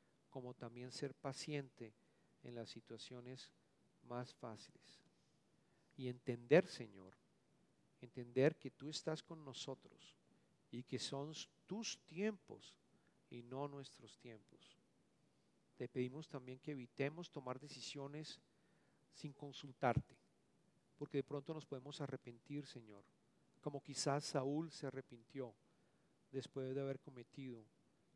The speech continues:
lo que hizo, Señor, y perdió su reino por ser impaciente.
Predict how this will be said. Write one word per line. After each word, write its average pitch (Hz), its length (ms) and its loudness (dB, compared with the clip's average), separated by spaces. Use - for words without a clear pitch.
lo 139 100 2
que - 120 -2
hizo, 123 360 -2
Señor, 107 400 -14
y 123 80 -12
perdió 117 420 -6
su - 200 -8
reino 113 400 -8
por - 160 -4
ser 117 240 -4
impaciente. 110 680 -14